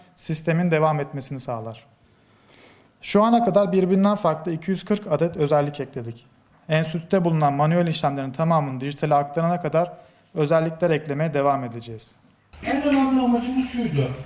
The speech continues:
Speaker 2: Birinci anahtarımız şu olsun. Bir öğrenci sisteme girdiğinde ana sayfada ne yapması gerektiğini bilsin. Kimseye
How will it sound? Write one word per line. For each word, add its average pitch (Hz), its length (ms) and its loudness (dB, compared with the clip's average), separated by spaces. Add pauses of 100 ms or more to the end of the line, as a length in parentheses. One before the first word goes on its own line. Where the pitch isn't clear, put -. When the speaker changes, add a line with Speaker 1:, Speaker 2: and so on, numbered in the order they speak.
(160)
Speaker 2:
Birinci 262 520 2 (340)
anahtarımız 240 680 0 (100)
şu 240 100 -2
olsun. 226 400 -4 (420)
Bir 294 120 2
öğrenci 220 460 0
sisteme 226 440 -4
girdiğinde 214 600 0
ana 254 260 2
sayfada 185 560 -4 (320)
ne 262 220 0
yapması 220 500 -2
gerektiğini 226 640 -2
bilsin. 156 380 -2 (340)
Kimseye 254 360 0